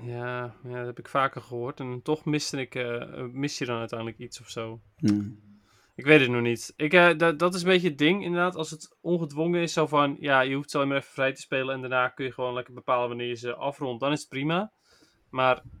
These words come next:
Speaker 1: ehm, special researches op een GoFest-dag leiden meestal voor mij alleen maar af van het, van het leuke van shiny hunten. Ja, als er geen
Speaker 2: Ja.
Speaker 1: hogere shiny kans is, dan is dat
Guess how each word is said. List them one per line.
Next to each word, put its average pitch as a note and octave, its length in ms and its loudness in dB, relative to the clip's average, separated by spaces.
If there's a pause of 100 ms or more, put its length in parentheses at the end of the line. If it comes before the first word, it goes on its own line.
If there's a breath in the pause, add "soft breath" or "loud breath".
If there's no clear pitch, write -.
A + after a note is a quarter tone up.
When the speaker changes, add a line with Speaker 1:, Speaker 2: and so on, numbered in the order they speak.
(100)
Speaker 1:
ehm, B2+ 720 -6
special D#3 420 -2
researches E3 880 -2
op D3 200 -8
een C3+ 360 -6
GoFest-dag D3 840 0
leiden C3 300 0
meestal C3+ 300 -4
voor C#3 140 -10
mij C3+ 200 -2
alleen C3 160 -4
maar B2+ 160 -6
af C#3+ 280 0
van A#2 200 -6
het, - 380 -14
van C3+ 120 -4
het A#2+ 140 -2
leuke B2+ 380 -2
van A2+ 480 -8 (300)
shiny B2 400 0
hunten. A2+ 440 -8 (420 soft breath)
Ja, A#2 140 0
als G#2+ 120 -2
er - 40 -16
geen B2+ 120 2
Speaker 2:
Ja. A2+ 60 8
Speaker 1:
hogere A2+ 240 2
shiny A#2 320 0
kans A#2 280 -6
is, A2+ 160 -10
dan A2+ 120 -10
is G#2+ 80 -12
dat A2 120 -14